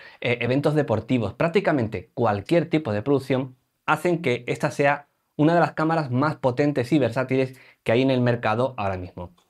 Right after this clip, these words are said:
A mí personalmente tengo que reconocer que para el tipo de contenido que yo hago es una cámara que se me escapa, pero viendo todas las opciones, eh, habiéndola podido trastear durante, bueno, durante un par de días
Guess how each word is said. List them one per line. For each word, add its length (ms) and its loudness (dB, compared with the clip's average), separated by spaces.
A 80 2
mí 100 6
personalmente 720 2
tengo 300 -2
que 100 2
reconocer 560 -2
que 140 -2
para 160 -2
el 120 -8
tipo 300 2
de 80 2
contenido 500 -2
que 120 -2
yo 100 2
hago 280 0
es 140 -4
una 160 0
cámara 420 -2
que 100 -4
se 160 -4
me 100 -2
escapa, 520 0
pero 360 4
viendo 640 4
todas 360 2
las 220 -2
opciones, 560 -2
eh, 280 0
habiéndola 680 2
podido 440 2
trastear 640 0
durante, 640 0
bueno, 260 -4
durante 400 -4
un 140 -2
par 180 2
de 120 0
días 400 -2